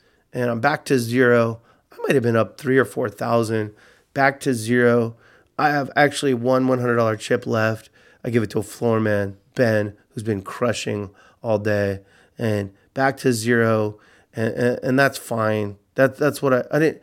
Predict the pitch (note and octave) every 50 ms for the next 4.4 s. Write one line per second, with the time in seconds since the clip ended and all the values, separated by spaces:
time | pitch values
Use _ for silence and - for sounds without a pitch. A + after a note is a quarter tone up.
0 | - - _ - F3 D3+ C3+ - - D3+ C3 B2 - - - B2+ B2+ B2+ B2+ B2+
1 | B2+ B2 A#2 A#2 A#2 - - _ _ _ _ - B2+ B2 B2 B2 B2 - B2+ -
2 | - - - - C3+ C3 C3+ B2 A#2+ A#2 A2+ G#2+ G#2 G2+ - _ _ _ - B2
3 | A#2+ A#2 A#2+ - - C3 B2+ B2+ B2+ B2+ - - _ - A#2 - - - - -
4 | - C3+ B2+ A#2+ A#2 A2+ A2 A2+